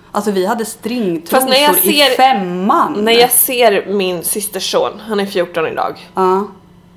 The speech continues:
Speaker 1: Vad gör han
Speaker 2: Han
Speaker 1: då?
Speaker 2: skulle ju lätt kunna, ja, nu, eh, behöver det inte vara så, men jag tänker att han lätt skulle kunna gå på någon fest.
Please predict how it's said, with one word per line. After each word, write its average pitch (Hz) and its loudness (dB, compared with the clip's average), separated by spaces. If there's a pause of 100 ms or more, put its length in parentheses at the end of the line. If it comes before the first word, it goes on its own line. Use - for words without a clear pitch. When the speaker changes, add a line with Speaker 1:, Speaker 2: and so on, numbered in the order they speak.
(180)
Speaker 1:
Vad 214 -4
gör 196 -2
han 226 -4
Speaker 2:
Han 202 -2
Speaker 1:
då? - -2
Speaker 2:
skulle - -4
ju 180 -4
lätt - -12 (100)
kunna, 147 -10
ja, 180 -4
nu, 175 -2
eh, 135 -2 (960)
behöver 151 -8
det 156 -6
inte 151 -12
vara 87 -6
så, - -12
men 143 -10
jag 139 -10
tänker 147 -8
att 143 -8
han 147 -10
lätt - -12
skulle - -12
kunna - -14
gå - -12
på - -16
någon 175 -14
fest. - -18